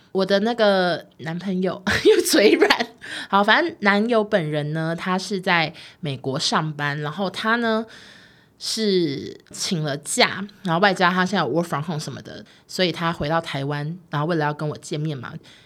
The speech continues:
因为我就是觉得吼，没见面就是说什么都是假的，所以我就是有跟他说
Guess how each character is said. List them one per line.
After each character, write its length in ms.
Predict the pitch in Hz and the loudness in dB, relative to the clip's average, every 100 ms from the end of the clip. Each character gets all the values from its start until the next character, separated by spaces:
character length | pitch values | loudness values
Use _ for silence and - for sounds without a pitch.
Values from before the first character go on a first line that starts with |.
| _ | _
因 100 | 175 | -4
为 200 | 175 151 - | -2 -4 -6
我 200 | 151 147 | -6 -2
就 120 | 175 | -2
是 120 | 180 | -4
觉 160 | 180 143 | -6 -6
得 140 | 143 | -6
吼， 400 | 135 147 123 104 - _ | -6 -6 -6 -10 -18 _
没 160 | - 165 | -4 -2
见 200 | 190 185 | 2 2
面 160 | 185 | 2
就 80 | 170 | 0
是 220 | 170 180 | -2 -2
说 220 | 160 202 208 | 0 0 -2
什 120 | 175 | -2
么 120 | 143 | -4
都 120 | 156 | -4
是 160 | 180 175 | -4 -4
假 280 | - 127 - | -4 -6 -6
的， 100 | 123 | -8
所 160 | 156 | -2
以 40 | 196 | 0
我 100 | 151 | 0
就 240 | 180 180 | 0 0
是 280 | 180 190 180 | 0 0 0
有 120 | 165 | 0
跟 140 | 143 202 | 0 2
他 120 | 214 | 2
说 420 | 214 202 196 190 | 2 0 0 -4